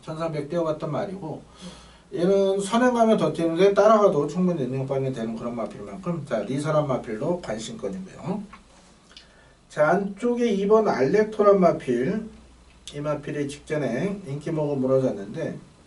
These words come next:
이번에 공백이 있습니다. 공백이 있는데 훈련은 나름 잘했어요. 자, 얘도 선행을 갔을 때 좀 더 뜁니다. 다만 이제 얘가 선행을 모색할 때 안,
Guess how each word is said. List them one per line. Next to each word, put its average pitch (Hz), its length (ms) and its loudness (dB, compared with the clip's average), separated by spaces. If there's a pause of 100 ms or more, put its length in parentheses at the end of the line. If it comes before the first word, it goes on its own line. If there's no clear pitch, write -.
(1000)
이번에 190 220 0
공백이 214 480 2
있습니다. 127 720 2
공백이 135 400 -2
있는데 147 580 0 (160)
훈련은 220 520 2
나름 151 400 0
잘했어요. 143 680 -4 (320)
자, 123 160 -4
얘도 185 520 4 (580)
선행을 233 600 0
갔을 165 280 0
때 160 120 -4
좀 131 180 -4
더 127 160 0
뜁니다. 165 400 -6 (180)
다만 151 320 0
이제 135 500 -4
얘가 131 240 0
선행을 165 400 -2
모색할 131 400 -4
때 135 80 -2
안, 127 320 -4